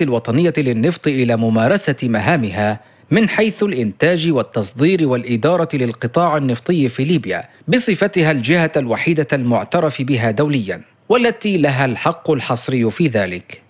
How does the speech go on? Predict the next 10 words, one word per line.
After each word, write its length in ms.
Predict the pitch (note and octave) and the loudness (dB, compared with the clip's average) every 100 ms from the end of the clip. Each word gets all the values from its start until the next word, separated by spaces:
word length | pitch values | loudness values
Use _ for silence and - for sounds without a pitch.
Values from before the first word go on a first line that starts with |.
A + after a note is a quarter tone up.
| _ _ _ _ _ - | _ _ _ _ _ 0
يبدو 360 | B3+ A3+ A#3+ C#3+ | 0 2 0 2
أن 180 | A#2 | 0
تدخلات 580 | B2+ A2+ A2+ C#3 F#3 F3 | -2 -2 0 0 0 2
غير 440 | E3 B2 A3 F3 A#2 | 0 2 0 2 0
معلنة 540 | E3 C3+ A#2+ A#2+ A#2 - _ - | 0 0 0 0 -2 -6 _ -2
قد 200 | A3 F#3 | 0 2
دعت 320 | A3 G3+ - | 2 0 0
إلى 200 | F3 C#3+ | 0 0
تحقيقات 680 | C#3+ - D3 C3+ G#3 G#3 G3 | -2 -4 -4 0 0 0 0
موسعة 680 | E3 A3 B2+ - G2+ F#2 | 0 0 -2 -4 -2 -4